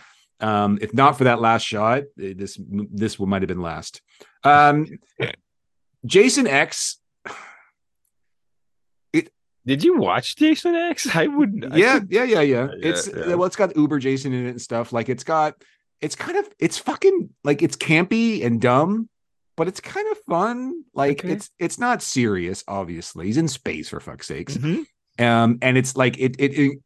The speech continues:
Speaker 1: and he ups his, like, his P F skills, like, 'cause he gets the, uh, he, he's able to survive in the vacuum of <laughs> space.
Speaker 2: Hmm.
Speaker 1: So he's like, his, his abilities go through the roof in this one, his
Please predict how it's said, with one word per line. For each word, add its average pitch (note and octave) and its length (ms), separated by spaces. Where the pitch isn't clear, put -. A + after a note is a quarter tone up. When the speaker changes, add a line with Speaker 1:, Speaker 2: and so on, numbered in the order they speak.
Speaker 1:
and C3 160
he C3+ 240
ups - 300
his, A#2+ 360
like, G#2+ 360
his G#2+ 320
P A#2 240
F A2+ 140
skills, F#2 540
like, G2 140
'cause G#2+ 180
he A2 80
gets A2 240
the, G2 320
uh, F2+ 420
he, G#2 180
he's G2 220
able G2+ 160
to F2+ 60
survive F#2 340
in F#2 60
the F2+ 60
vacuum F2+ 340
of E2+ 120
<laughs> - 80
space. - 480
Speaker 2:
Hmm. A#2 380
Speaker 1:
So B2 280
he's A#2+ 260
like, A2+ 280
his, G#2+ 300
his G2+ 260
abilities G#2 460
go G2 120
through G2 180
the F#2 80
roof G2+ 220
in F#2 100
this F2 200
one, E2+ 120
his E2 240